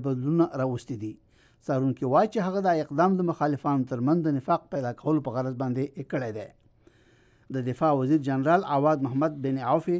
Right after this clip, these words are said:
د جمهور رئیس د مرستیال په توګه پخوانی ګورنر محمد طاهر ایلیا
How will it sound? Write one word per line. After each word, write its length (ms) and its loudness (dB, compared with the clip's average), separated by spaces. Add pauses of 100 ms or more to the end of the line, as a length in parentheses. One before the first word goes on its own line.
(440)
د 120 0
جمهور 280 4
رئیس 140 2
د 120 0
مرستیال 420 2
په 140 -2
توګه 300 0
پخوانی 300 -2 (100)
ګورنر 400 -2
محمد 280 0
طاهر 240 0 (140)
ایلیا 240 -2